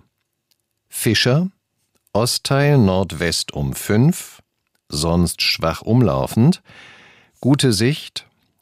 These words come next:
See Nordostteil vorübergehend zwei Meter.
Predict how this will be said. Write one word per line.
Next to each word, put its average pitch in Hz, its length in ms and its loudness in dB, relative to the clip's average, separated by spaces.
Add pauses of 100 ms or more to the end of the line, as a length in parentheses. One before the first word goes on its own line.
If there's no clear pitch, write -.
(180)
See 95 560 0 (140)
Nordostteil 110 1040 -2
vorübergehend 90 1000 0 (120)
zwei 85 440 -2
Meter. 90 480 -2